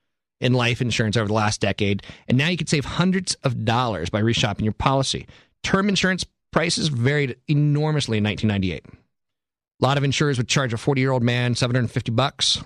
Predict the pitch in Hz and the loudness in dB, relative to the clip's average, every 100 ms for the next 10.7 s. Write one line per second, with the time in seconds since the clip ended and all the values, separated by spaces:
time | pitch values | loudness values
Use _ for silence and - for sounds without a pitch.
0 | - _ _ _ 117 - 120 123 127 - | -14 _ _ _ -4 0 2 2 0 0
1 | 127 120 113 117 113 - - 123 113 117 | 0 2 2 2 0 -2 0 0 2 0
2 | 110 101 - - 107 98 - 98 90 - | 2 0 -4 -4 -2 0 0 0 0 -4
3 | - - _ _ _ _ _ _ _ _ | -8 -16 _ _ _ _ _ _ _ _
4 | - - _ _ 113 110 107 135 160 196 | -20 -20 _ _ -2 0 0 2 2 2
5 | 113 127 139 - 127 117 151 135 - 117 | 2 0 -2 -2 0 2 2 0 0 0
6 | 113 113 117 120 113 113 - 123 123 123 | 0 0 0 0 2 0 0 0 2 0
7 | 110 107 104 104 101 90 - 113 - 135 | 0 -2 -2 0 0 0 0 -2 -2 -2
8 | 110 110 107 110 113 117 95 90 104 107 | 0 0 0 -2 -2 -2 -2 -2 -4 -6
9 | - _ _ _ _ - 143 190 160 156 | -10 _ _ _ _ -4 0 2 2 0
10 | 147 147 123 139 120 - - | 0 0 0 -2 -4 -10 -12